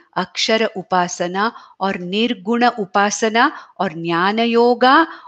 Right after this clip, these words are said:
or Nididhyasana, so that ultimately you reach me, moksha. And from the ninth onwards, ninth verse onwards,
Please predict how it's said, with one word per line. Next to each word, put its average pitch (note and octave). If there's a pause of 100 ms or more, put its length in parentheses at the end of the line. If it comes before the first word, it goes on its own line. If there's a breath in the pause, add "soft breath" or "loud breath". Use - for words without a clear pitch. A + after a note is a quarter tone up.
or A3+
Nididhyasana, A3 (260 loud breath)
so F#3
that A3 (220)
ultimately F#3+
you F#3+
reach E3
me, G#3+ (180)
moksha. D3+ (320 loud breath)
And A#3 (220)
from F#3+
the F3
ninth G#3+ (360)
onwards, E3+
ninth G#3+
verse F3+
onwards, D#3+